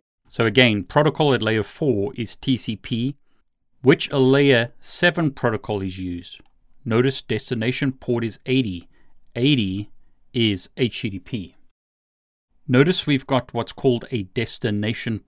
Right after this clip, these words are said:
port. We could search in Google for port numbers. And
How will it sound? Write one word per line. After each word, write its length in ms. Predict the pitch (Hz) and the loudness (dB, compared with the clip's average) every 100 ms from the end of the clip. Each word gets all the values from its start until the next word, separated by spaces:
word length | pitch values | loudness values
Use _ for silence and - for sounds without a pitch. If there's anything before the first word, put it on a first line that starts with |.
| _ - | _ -6
port. 540 | - 113 - - - - _ _ _ _ _ _ _ _ _ _ _ _ _ _ _ _ - - 127 | -2 -2 -2 -18 -20 -20 _ _ _ _ _ _ _ _ _ _ _ _ _ _ _ _ -12 -8 -4
We 120 | 156 | 0
could 200 | 170 - | 0 -2
search 500 | - 165 117 113 - | -2 0 0 -4 -6
in 220 | 143 117 | -2 -2
Google 420 | 104 131 123 113 | 4 4 4 0
for 220 | 98 - 107 | -4 -8 -8
port 340 | - 147 131 | -2 -2 0
numbers. 540 | 110 98 98 95 - - _ _ _ _ _ _ _ _ _ _ _ _ _ _ _ - _ - | -2 -2 -4 -8 -12 -16 _ _ _ _ _ _ _ _ _ _ _ _ _ _ _ -20 _ -4
And 800 | 107 104 107 107 104 98 - | 0 0 0 0 -2 -4 -12